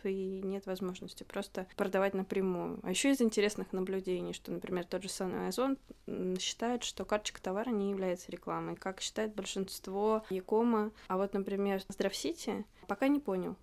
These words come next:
<laughs> является ли это рекламой или нет, поэтому они сейчас обсуждают,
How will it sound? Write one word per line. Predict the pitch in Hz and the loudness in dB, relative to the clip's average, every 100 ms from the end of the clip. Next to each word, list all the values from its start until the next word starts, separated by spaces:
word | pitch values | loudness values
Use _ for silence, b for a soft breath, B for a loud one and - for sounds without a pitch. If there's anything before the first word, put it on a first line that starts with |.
| - | 10
<laughs> | - - - - - 254 - | 12 12 12 10 -4 -6 4
является | 208 220 285 294 226 | 6 8 8 6 4
ли | |
это | 214 202 | 4 4
рекламой | 196 190 202 185 180 170 - | -2 0 0 0 0 -2 -2
или | 190 220 | 0 2
нет, | 202 180 240 - | 2 2 -2 -2
поэтому | 190 214 262 240 220 202 | -2 0 2 4 4 2
они | - 185 190 226 226 | 0 0 2 2 2
сейчас | - - 208 - - | -2 -2 -2 -2 -10
обсуждают, | - - 220 202 180 160 - | -10 -2 0 2 0 0 -6